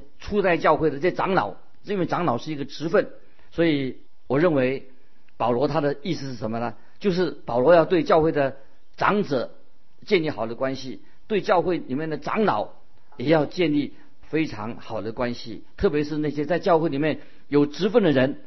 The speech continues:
那么年轻的传道人跟这些有职分的人要建立好的关系。那么一个很简单的事实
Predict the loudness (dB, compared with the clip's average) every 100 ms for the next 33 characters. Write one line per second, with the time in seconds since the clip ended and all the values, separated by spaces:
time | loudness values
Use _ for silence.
0 | -8 -2 0 4 4 4 0 0 0 0
1 | 0 0 -4 -10 -2 2 4 4 4 4
2 | 2 -2 0 0 0 -2 0 2 2 0
3 | -2 -2 -4 -4 -6 -10 -12 -12 -6 -4
4 | -2 -2 -2 -4 -10 -10 -12 -6 0 0
5 | 2 2 2 2 2 2 0 -2 -6 -8
6 | -8 -10 -10